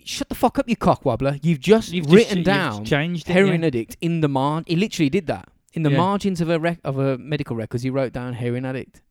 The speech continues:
Speaker 1: to try and blag 'em. And they were like, "Nah, mate. This is a fucking fit and healthy eighty-one-year-old woman that volunteered
Speaker 2: Sorry,
Speaker 1: at homeless
Speaker 2: but
Speaker 1: people's homes.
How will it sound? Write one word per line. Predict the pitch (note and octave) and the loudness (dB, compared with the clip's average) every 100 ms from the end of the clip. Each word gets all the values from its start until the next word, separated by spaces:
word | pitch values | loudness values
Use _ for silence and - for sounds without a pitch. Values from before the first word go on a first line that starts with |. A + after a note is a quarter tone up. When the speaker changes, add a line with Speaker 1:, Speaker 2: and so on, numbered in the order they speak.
| _ | _
Speaker 1:
to | - | -8
try | C3 C3 | -4 -4
and | A#2 | -4
blag | A#2+ B2 B2+ C3+ | -4 -6 -6 -6
'em. | B2+ - _ _ _ _ - | -6 -10 _ _ _ _ -14
And | B2 | -10
they | |
were | G#2+ | -8
like, | G2 | -10
"Nah, | C3 A2 - | -12 -12 -14
mate. | - - G1+ _ _ _ _ | -20 -20 -20 _ _ _ _
This | C#3+ - | -8 -6
is | C3+ | -8
a | |
fucking | - C3 B2+ A#2 | -6 -6 -6 -12
fit | - - D#3 | -8 -4 -4
and | D#3+ | -4
healthy | D3+ C#3 - B2 | -4 -4 -6 -6
eighty-one-year-old | D3 D#3+ - D3 C#3+ C#3+ C3+ C3+ C3+ | -4 -4 -4 -2 -2 -2 0 2 2
woman | C#3 B2+ | 0 -2
that | A#2 | -2
volunteered | C3 C#3+ C#3 - D3 B2+ | 0 0 0 -2 -2 -2
Speaker 2:
Sorry, | - F3 | -2 2
Speaker 1:
at | D#3 | 2
homeless | C#3 B2 | 2 -2
Speaker 2:
but | C3 | -2
Speaker 1:
people's | A#2+ A2 | -4 -6
homes. | G#2+ G2+ | -10 -10